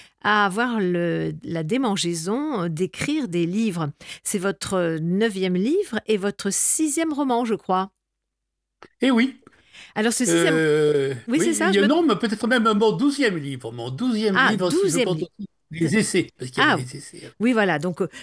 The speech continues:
Speaker 1: là, je vais pas tout détailler, mais la production
Speaker 2: Non.
Speaker 1: est abondante. Avant de, je cite tout de suite, euh, le nom du roman qui m'intéresse aujourd'hui, c'est Bérénice. Il n'est pas encore sorti, il va sortir, il est sous presse, comme on dit.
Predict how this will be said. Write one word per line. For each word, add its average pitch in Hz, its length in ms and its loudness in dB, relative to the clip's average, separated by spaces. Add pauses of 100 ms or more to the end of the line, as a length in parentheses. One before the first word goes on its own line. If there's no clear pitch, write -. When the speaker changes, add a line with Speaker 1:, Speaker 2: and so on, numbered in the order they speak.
Speaker 1:
là, 202 100 2
je 214 120 -2
vais 185 80 -2
pas 220 160 -2
tout - 180 -4
détailler, 202 420 -2
mais 185 280 2
la 180 120 0
production 180 520 -4
Speaker 2:
Non. 160 200 0
Speaker 1:
est 165 200 -6
abondante. 214 560 0 (340)
Avant 214 320 0
de, 196 300 2
je 185 120 0
cite 175 260 -6
tout 196 100 -6
de 160 60 -12
suite, - 360 -6
euh, 180 80 0
le 175 140 -2
nom 214 160 -2
du 202 100 -2
roman 196 260 -2
qui 185 160 -6
m'intéresse 196 460 -2
aujourd'hui, 190 400 -2
c'est 156 220 -2
Bérénice. 247 720 -2
Il 302 120 -2
n'est 269 80 -2
pas 320 140 -2
encore 311 300 -2
sorti, 262 420 -4
il 180 180 -2
va 254 160 0
sortir, 190 500 -4
il 180 120 -4
est 185 80 -2
sous - 180 -2
presse, - 300 -4
comme 180 180 -4
on 175 80 -2
dit. 165 160 -6